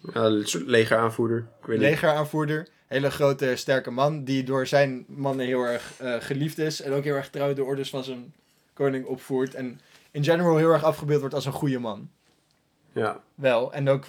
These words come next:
Speaker 2: g-, wel graag een compromis wil sluiten en zo. Ehm, maar die wordt dus door zijn koning opgedragen om tot het bittere eind te vechten. En uiteindelijk heb je die koning, ehm,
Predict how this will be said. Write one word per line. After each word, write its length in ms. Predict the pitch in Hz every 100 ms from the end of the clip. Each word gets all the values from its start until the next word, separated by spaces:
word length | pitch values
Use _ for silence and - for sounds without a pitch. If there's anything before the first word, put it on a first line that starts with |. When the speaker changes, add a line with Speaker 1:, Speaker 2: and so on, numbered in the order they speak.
| -
Speaker 2:
g-, 200 | - - 151
wel 180 | 135
graag 260 | 127 135 120
een 60 | 135
compromis 360 | 127 120 120
wil 140 | 123 113
sluiten 360 | 117 104 113
en 80 | 107
zo. 220 | 107 120 - _ _ _ _ _
Ehm, 480 | - 127 123 123 127 147 _ _ _
maar 120 | - 143
die 100 | 165
wordt 160 | 160
dus 120 | 143
door 120 | 139 139
zijn 140 | 139
koning 260 | 160 147 139
opgedragen 480 | 147 135 120 110 127
om 60 |
tot 140 | 113 110
het 120 | 107
bittere 260 | 117 123 117
eind 180 | 117
te 80 | 110
vechten. 360 | - 120 - -
En 180 | - 117
uiteindelijk 300 | 113 120 117
heb 120 | 117
je 60 |
die 80 | 117
koning, 440 | 110 113 107 101 135 _ _ _ _ _ -
ehm, 760 | 117 104 101 98 92 92 92